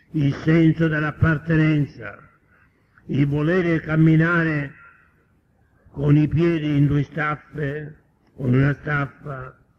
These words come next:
non conviene. Non possiamo servire Dio e Mammona. Non possiamo essere simultaneamente del mondo e fuori del mondo, o di Cristo o del mondo, o di Mammona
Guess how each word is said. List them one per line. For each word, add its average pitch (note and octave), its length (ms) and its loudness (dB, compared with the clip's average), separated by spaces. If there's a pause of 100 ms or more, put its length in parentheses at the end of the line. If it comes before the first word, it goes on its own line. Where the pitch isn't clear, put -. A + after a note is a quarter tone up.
non D3+ 280 4
conviene. D3+ 720 2 (340)
Non D#3+ 200 2
possiamo E3 640 2
servire D#3 600 0
Dio D#3+ 320 0
e D#3+ 40 0
Mammona. D#3 840 0 (1120)
Non E3 240 2
possiamo F3+ 420 -2
essere F3+ 480 0
simultaneamente E3 1120 0
del D3+ 200 -6
mondo C#3 840 -6 (280)
e D3+ 240 -8
fuori D#3+ 320 -2
del D3+ 160 -4
mondo, C3+ 800 -4 (920)
o D3 160 0
di C3+ 160 0
Cristo - 580 -4
o F#3 380 -2
del C3 200 -4
mondo, F3+ 800 -2 (440)
o E3+ 160 2
di E3 140 4
Mammona F#3 800 4